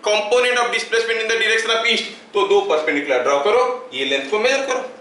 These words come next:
This length will represent the component of displacement in the direction of east। अगर ये दोनों पॉइंट को मैं नाम कुछ ऐसा देता हूँ, C and D, तो सीडी क्या हो गया? Magnitude of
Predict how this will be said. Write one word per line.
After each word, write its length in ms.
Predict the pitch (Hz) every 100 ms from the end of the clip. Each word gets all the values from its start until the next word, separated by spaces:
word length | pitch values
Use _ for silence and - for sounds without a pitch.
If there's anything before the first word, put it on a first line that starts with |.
| - - - -
This 180 | 247 262
length 300 | 214 196 196
will 100 | 151
represent 640 | - 170 220 226 208 208 - - 160
the 160 | -
component 420 | 147 147 151 143 143
of 140 | -
displacement 560 | 131 - 127 - 202 160
in 80 | 127
the 140 | -
direction 380 | 110 208 175 202
of 180 | - 269
east। 160 | - - - - -
अगर 240 | 190 196 208
ये 200 | 175 175
दोनों 280 | 151 147 143
पॉइंट 340 | 143 135 139
को 100 | 143
मैं 180 | 131 127
नाम 240 | 120 127
कुछ 380 | - - - -
ऐसा 280 | 131 196 196
देता 280 | 120 - 120
हूँ, 280 | 120 131 - - -
C 60 | -
and 580 | - 139 139 131 120 135
D, 240 | 135 127 - - - - - - - - - - - - - -
तो 80 | 165
सीडी 360 | 175 196 214
क्या 160 | 196 208
हो 160 | 214
गया? 520 | 214 226 226 254 - - - - - - - - _ - - -
Magnitude 600 | 151 175 - 233 233 226 220
of 560 | 220 220 220 226 226